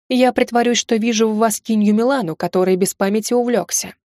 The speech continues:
и помогу вам разоблачить девицу Лаврицкую, посмевшую обмануть нашего государя, притворяясь вами". В последний раз, перед тем, как вернуться во дворец,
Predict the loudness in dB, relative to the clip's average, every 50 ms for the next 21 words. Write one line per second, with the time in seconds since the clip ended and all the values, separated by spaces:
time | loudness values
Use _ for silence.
0 | _ _ -2 0 0 0 0 2 2 2 2 2 2 0 0 0 0 0 0 0
1 | 0 -2 0 -2 -4 -2 0 0 0 0 -2 0 0 0 0 0 -2 -6 -6 -8
2 | -14 -12 -14 -14 -14 _ _ _ _ _ -2 -2 0 0 0 -2 0 0 0 0
3 | 0 0 2 0 0 2 2 0 0 0 -2 -4 -4 -4 -4 -2 -2 -2 0 0
4 | 0 0 0 0 0 -2 0 0 0 0 0 -2 -2 -2 -6 -4 0 0 2 2
5 | 4 4 2 2 0 -2 -4 -4 -4 -4 -4 -8 -12 -18 _ _ _ _ _ _
6 | _ _ _ _ _ _ -6 -2 -2 -2 -2 0 -2 0 0 0 0 0 0 0
7 | -4 -4 -2 -2 0 0 0 -2 -2 -4 -4 -4 -6 -4 -2 -2 -2 0 -2 -2
8 | -2 -2 -2 -2 -2 0 0 0 0 0 -4 -4 -10